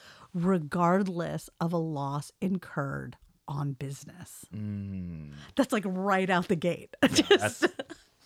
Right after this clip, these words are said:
Speaker 2: that's your first item
Speaker 1: Yeah, <laughs> that's
Speaker 2: of a title that long. Not looking good, guys.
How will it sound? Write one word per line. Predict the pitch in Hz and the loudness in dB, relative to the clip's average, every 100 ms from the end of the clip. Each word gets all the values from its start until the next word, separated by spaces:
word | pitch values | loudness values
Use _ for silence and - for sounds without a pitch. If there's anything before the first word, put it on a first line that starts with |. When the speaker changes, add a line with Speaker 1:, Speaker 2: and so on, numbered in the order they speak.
| _ - - 381 359 | _ -20 -14 -8 2
Speaker 2:
that's | 151 - 131 | 4 4 2
your | |
first | 120 - 196 226 - - - - | 0 0 2 2 2 -10 -8 4
item | 104 330 | 8 8
Speaker 1:
Yeah, | 277 202 - | 8 4 2
<laughs> | - - - - - | 2 2 0 -6 0
that's | 359 - - - - - 403 | 0 0 -16 -20 -20 -12 -6
Speaker 2:
of | - 110 | 0 2
a | 117 | 2
title | - 143 147 151 147 | 2 2 4 4 2
that | 120 127 117 | 4 4 4
long. | 120 120 107 95 92 92 _ _ _ _ _ _ - - - - - - - - | 4 6 4 2 -2 -6 _ _ _ _ _ _ -20 -20 -20 -20 -20 -20 -18 0
Not | 143 202 | 2 4
looking | 233 - | 0 0
good, | 147 208 | 2 2
guys. | 117 90 73 | 2 -6 -8